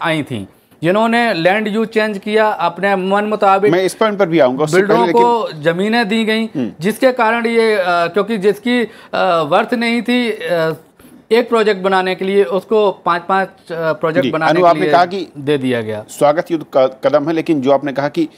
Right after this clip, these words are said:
Speaker 2: अ, सुप्रीम कोर्ट या हाई कोर्ट में जो cases pending है, जो यहाँ पर चले गए हैं और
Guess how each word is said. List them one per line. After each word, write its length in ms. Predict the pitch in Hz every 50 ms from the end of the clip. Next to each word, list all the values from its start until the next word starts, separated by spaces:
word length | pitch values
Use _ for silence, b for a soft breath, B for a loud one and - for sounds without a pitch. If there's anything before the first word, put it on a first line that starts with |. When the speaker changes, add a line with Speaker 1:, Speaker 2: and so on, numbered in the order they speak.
| b b b b b b -
Speaker 2:
अ, 300 | 113 120 120 117 113 - - _ _ _ _ _ _ _ _ _ _ -
सुप्रीम 480 | - - 147 - _ - 175 180 185
कोर्ट 340 | 175 - - 190 196 196 185
या 100 | 175 160 -
हाई 240 | - - 127 135 139
कोर्ट 300 | 131 - 165 175 175 156
में 80 | 139
जो 100 | 127 135
cases 380 | 131 135 - 139 131 - 139 127
pending 460 | - _ - 127 127 135 147 165 160
है, 180 | 151 165 147 131
जो 160 | - 120 120
यहाँ 180 | 117 117 123 123
पर 160 | - 135 120
चले 260 | - - 117 120 120
गए 100 | 120 135
हैं 60 | 147
और 420 | 165 - - - 147 147 147 -